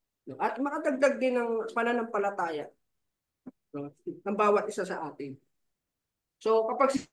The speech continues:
sinabi pong life of Jesus Christ before His ministry, yan po yung tinutukoy doon sa, sa Luke chapter three, verse twenty-three.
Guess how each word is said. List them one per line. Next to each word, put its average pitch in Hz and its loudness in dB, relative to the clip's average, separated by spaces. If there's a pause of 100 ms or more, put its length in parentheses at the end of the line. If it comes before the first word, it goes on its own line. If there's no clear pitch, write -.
sinabi 254 4
pong 240 4 (380)
life 233 6
of 226 -2
Jesus 240 -4
Christ 226 2
before 220 8
His 220 2
ministry, 226 2 (480)
yan 240 6
po 262 2
yung 254 -2
tinutukoy 240 6
doon 208 4
sa, 170 0 (4000)
sa 180 -2
Luke 311 0 (300)
chapter 269 0
three, 220 -2
verse 214 6
twenty-three. 190 0